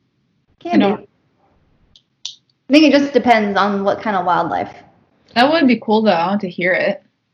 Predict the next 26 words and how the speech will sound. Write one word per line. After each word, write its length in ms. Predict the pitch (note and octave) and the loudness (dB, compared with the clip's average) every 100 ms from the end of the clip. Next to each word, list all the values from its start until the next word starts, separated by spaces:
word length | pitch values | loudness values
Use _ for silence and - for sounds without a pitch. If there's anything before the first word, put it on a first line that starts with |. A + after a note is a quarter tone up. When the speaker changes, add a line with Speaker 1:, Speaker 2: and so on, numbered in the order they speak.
| _ | _
Speaker 1:
Right? 640 | G#3+ G#3 C4 A#4 - - - | 0 4 4 4 0 -4 -4
I 140 | A3 | 2
know. 400 | C4 E4 G#3 F3+ | 6 6 6 2
We 120 | G#3 | 0
should 240 | A#3 B3+ G#3+ | -2 -2 0
Google 280 | A3+ G3+ E3 | 0 2 0
it. 220 | D#3+ - | -2 -4
And 240 | A3 A#3 A3+ | 0 4 6
then, 560 | A#3 A#3 A#3 A#3 A#3 - - - - - _ | 6 6 4 2 0 -4 -20 -20 -20 -20 _
um, 640 | - A3+ A3+ G#3+ G#3 G#3 - | 2 4 4 4 2 -2 -4
when 180 | G#3+ B3 | 2 4
a 100 | A#3+ | 4
blue, 300 | A3+ B3 C4+ - - | 6 6 6 2 -4
when 180 | - A#3 | 0 2
a 40 | A3+ A3+ | 2 6
ba-, 280 | A#3 A#3+ - | 6 6 4
that's 240 | G3+ - | -4 -4
kind 240 | - - G#3+ | -10 -6 -6
of 80 | |
a 20 | E3+ | -6
tongue 220 | F#3 F#3 | -8 -8
twister. 400 | E3+ - G#3+ - | -10 -4 -4 -2
A 60 | G3+ | -2
baby 440 | F#3 B3 C#4+ D4+ | 4 6 8 6
blue 340 | C4 A#3+ B3+ C4 | 6 6 8 4
whale, 640 | G#3 G#3+ E3+ A#2+ G3 A3+ | 4 4 4 2 -2 -8